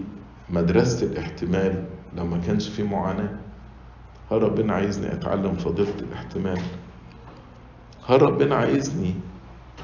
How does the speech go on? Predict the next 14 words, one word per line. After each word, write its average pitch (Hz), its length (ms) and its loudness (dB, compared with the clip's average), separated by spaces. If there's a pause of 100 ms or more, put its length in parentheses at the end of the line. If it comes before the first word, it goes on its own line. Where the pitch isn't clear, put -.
(120)
أختبر 110 720 4
الله 98 500 2 (640)
خبرة 90 560 6 (580)
حقيقية 117 1040 2 (580)
زي 113 440 6
أيوب 113 440 4 (680)
لما 95 380 2
قال 120 240 4
له: 92 160 4 (140)
"بسمع 110 460 4
الأذن 123 580 4 (120)
كنت - 240 0
أسمع 110 400 0
عنك، 98 400 0